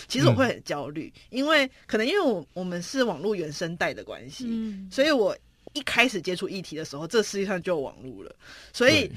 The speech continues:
Speaker 2: 对。
Speaker 1: 对我而言，那个焦虑是很，跟我很紧密的。我等于是从P T T开始有所谓的
Speaker 2: 嗯。
Speaker 1: 假西大战，然后到后来的母猪教，我都是一路跟着这个群体成长的。
Speaker 2: 你好辛苦欸。
Speaker 1: <laughs> 我是一路跟着这个群体成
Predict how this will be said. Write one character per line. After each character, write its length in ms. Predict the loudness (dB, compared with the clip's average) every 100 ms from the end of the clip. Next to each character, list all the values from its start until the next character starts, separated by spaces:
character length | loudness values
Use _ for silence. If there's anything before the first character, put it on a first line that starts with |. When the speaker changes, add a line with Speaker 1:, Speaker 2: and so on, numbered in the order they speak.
| -2
Speaker 2:
对。 100 | 6
Speaker 1:
对 20 | 8
我 180 | 8
而 80 | 6
言， 100 | 4
那 80 | 2
个 140 | 2
焦 220 | 4 4 4
虑 180 | 4
是 240 | 2 2 0
很， 220 | 0 -2
跟 160 | 2 2
我 80 | 2
很 180 | -2 -4
紧 180 | -4
密 200 | -4 -4
的。 140 | -2 2
我 80 | 4
等 160 | 2
于 100 | 0
是 200 | -4 -6
从 280 | -4 -4 -4
P 120 | -4 -2
T 140 | -2
T 240 | -4 -6
开 240 | -6 -2 -2
始 220 | -2 -6
有 180 | -6 -6
所 160 | -2
谓 160 | 2 4
的 240 | 4 2
Speaker 2:
嗯。 80 | 0 -2 -6 -10 -14 -4
Speaker 1:
假 160 | -2 0
西 180 | -2
大 220 | 2 2 2
战， 260 | 0 -2
然 120 | -2
后 160 | -8 -4
到 160 | -2 -2
后 220 | -2 -2
来 220 | -2 -6 -6
的 360 | -6 -6 -8 -14 -20 -20 _
母 160 | -10 -8
猪 180 | -4 -2
教， 300 | 4 4 4
我 100 | 0
都 120 | -4
是 100 | -4
一 140 | -4
路 160 | 2 2
跟 180 | 4 2
着 80 | 2
这 120 | 2
个 240 | 2 2
群 240 | -2 -4 -2
体 160 | -2
成 240 | -4 -8 -4
长 200 | -4 -4
的。 160 | -12 -4
Speaker 2:
你 100 | 0
好 140 | 0
辛 240 | 0 0
苦 160 | 0 0
欸。 580 | 4 6 8 8 6 6
Speaker 1:
<laughs> 0 |
我 80 | 8
是 140 | 6 4
一 60 | 4
路 140 | 4
跟 100 | 6
着 80 | 6
这 80 | 6
个 100 | 4
群 160 | 4 0 0
体 100 | 0 0
成 100 | 0